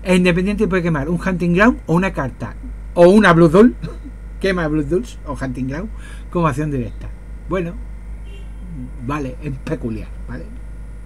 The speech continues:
No me termina de convencer. Pero sí, para hacerlo anarquista y según qué combinaciones, puede funcionar muy bien.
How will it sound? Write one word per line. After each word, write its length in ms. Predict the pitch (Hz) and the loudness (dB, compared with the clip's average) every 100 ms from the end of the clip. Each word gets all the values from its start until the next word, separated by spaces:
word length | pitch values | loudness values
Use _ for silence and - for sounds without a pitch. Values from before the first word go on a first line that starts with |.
| - - | -14 -10
No 160 | 135 160 | -6 -4
me 160 | 160 | -4
termina 320 | 135 135 156 170 | -6 -6 -4 -4
de 80 | |
convencer. 420 | 131 110 101 113 - - - - - - | -4 -6 -6 -10 -12 -14 -14 -14 -14 -6
Pero 200 | 143 135 | -2 -2
sí, 360 | 127 165 165 160 | 0 2 4 4
para 140 | 143 123 | 0 -4
hacerlo 260 | - 165 | -2 -2
anarquista 520 | 156 135 143 147 - | -2 -4 -4 -6 -4
y 60 | 135 | -6
según 400 | - 123 127 123 | -4 -2 2 2
qué 140 | 123 | 0
combinaciones, 680 | 120 117 117 110 160 170 196 - - - - - | -4 -2 -2 -4 0 0 -2 -8 -12 -14 -8 4
puede 200 | 175 165 | 6 6
funcionar 480 | 165 131 147 170 | 2 0 2 2
muy 160 | 147 127 | 2 0
bien. 160 | 98 | -2